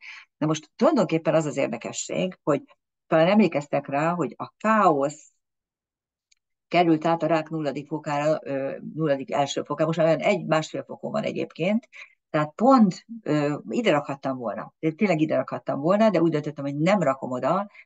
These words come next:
egyszerűen azért nem, és, és itt csak Apofiszt és Justiciát hagytam, most nem ismételtem meg ezeket a, ezeket az állócsillagokat, mert már untam beleírogatni az összeset.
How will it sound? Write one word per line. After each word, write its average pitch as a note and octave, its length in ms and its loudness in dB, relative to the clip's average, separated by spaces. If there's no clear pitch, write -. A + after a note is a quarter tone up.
egyszerűen F#3 320 -2
azért F3+ 320 0
nem, D#3+ 260 0
és, C#3 160 -6
és - 480 -8
itt D#3 160 -4
csak - 160 -2
Apofiszt C#3+ 420 -4
és C3+ 140 -6
Justiciát C3+ 580 -4
hagytam, C#3 260 -6
most B2+ 160 -12
nem C3+ 120 -4
ismételtem B2+ 580 -8
meg C#3 160 -4
ezeket C#3+ 360 -8
a, D3 240 -2
ezeket C3+ 420 -8
az C#3+ 180 -2
állócsillagokat, C#3 920 -2
mert C#3 140 -4
már C3+ 100 -2
untam C#3 360 -4
beleírogatni C3+ 680 -2
az C3+ 120 -6
összeset. F3+ 580 -6